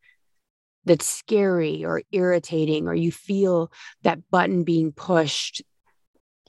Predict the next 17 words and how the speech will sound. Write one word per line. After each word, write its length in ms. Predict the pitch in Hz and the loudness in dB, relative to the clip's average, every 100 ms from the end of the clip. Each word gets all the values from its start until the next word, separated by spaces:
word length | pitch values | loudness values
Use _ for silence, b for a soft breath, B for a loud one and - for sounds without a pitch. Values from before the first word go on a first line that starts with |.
| - | -4
that's 240 | 196 233 | -2 -2
something 400 | - 262 285 247 | -2 -2 0 0
that 120 | 214 190 | 0 0
needs 280 | 202 214 | -2 -2
healed 360 | - 220 277 233 | -4 -2 -2 0
in 140 | 147 | 0
you. 300 | 139 143 196 - _ _ _ _ _ - | 0 -4 -8 -10 _ _ _ _ _ -6
That's 200 | 190 - | -6 -4
something 380 | 254 262 277 | -4 0 0
that 100 | 220 | 0
you 160 | 202 208 | 0 -2
can 200 | - 190 | 0 0
fix. 680 | - - 311 392 - - - _ _ _ _ _ _ _ - | 0 -2 -2 -4 -8 -12 -14 _ _ _ _ _ _ _ -2
You 100 | 233 | -2
shouldn't 400 | - 302 330 302 | 0 2 2 2
be 200 | 202 151 | 0 2
irritated. 680 | 156 147 - 143 - 180 | 0 0 -2 0 0 -2